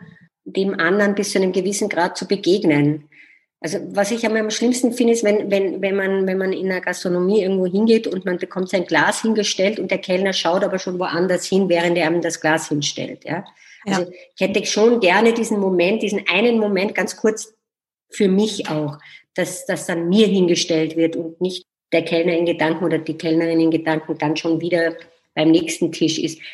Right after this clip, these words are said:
Speaker 2: Mhm.
Speaker 1: Was natürlich auch verständlich ist, weil wenn ein stressiger Abend ist, das darf man auch nicht unterschätzen. Da ist viel, woran zu denken ist und viel,
Speaker 2: Das,
Speaker 1: was
Speaker 2: das ist
Speaker 1: gemacht
Speaker 2: klar,
Speaker 1: werden
Speaker 2: ja.
Speaker 1: muss, ja.
Speaker 2: Mhm.
Speaker 1: Aber ich glaub, unsere, unsere Paradiesvögel oder Pinguine oder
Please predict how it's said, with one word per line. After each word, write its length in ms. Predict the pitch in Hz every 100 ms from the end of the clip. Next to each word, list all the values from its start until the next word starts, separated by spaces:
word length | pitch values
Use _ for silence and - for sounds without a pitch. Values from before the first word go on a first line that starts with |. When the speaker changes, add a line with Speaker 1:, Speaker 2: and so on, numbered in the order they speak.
| -
Speaker 2:
Mhm. 160 | 214
Speaker 1:
Was 280 | 202 180 -
natürlich 280 | 190 190 -
auch 140 | 185
verständlich 420 | 180 185 - 180 175
ist, 140 | 170
weil 80 | 170
wenn 140 | 170
ein 100 | 165
stressiger 520 | 160 165 160 170 156 147
Abend 280 | 160 175
ist, 240 | - - -
das 240 | 175 -
darf 200 | 165 165
man 100 | 170
auch 100 | 143
nicht 120 | 170 165
unterschätzen. 720 | 160 147 156 151 - 147 _ _ -
Da 180 | 160
ist 320 | 165 180 - -
viel, 500 | - - - 185 165
woran 260 | 165 156
zu 120 | 151
denken 580 | 147 160 180 180 175 175 175 _ _ _ _ _
ist 280 | - 175 -
und 60 | 165
viel, 200 | 147 175
Speaker 2:
Das, 100 | 220
Speaker 1:
was 160 | 208 -
Speaker 2:
das 120 | 208
ist 60 | 151
Speaker 1:
gemacht 160 | 147
Speaker 2:
klar, 220 | - 165
Speaker 1:
werden 120 | 160 151
Speaker 2:
ja. 80 |
Speaker 1:
muss, 220 | 165 - -
ja. 180 | 160 196
Speaker 2:
Mhm. 80 | 214 - - - _ _
Speaker 1:
Aber 220 | 208 220 233
ich 120 | 262
glaub, 240 | 269 262 262
unsere, 520 | 262 277 247 247 233
unsere 640 | 226 233 233 220 214 208 208 202 202 - -
Paradiesvögel 960 | 196 190 180 208 226 - 208 208 208
oder 200 | 190 185
Pinguine 720 | 180 - 226 214 214 208 202 196
oder 260 | 180 170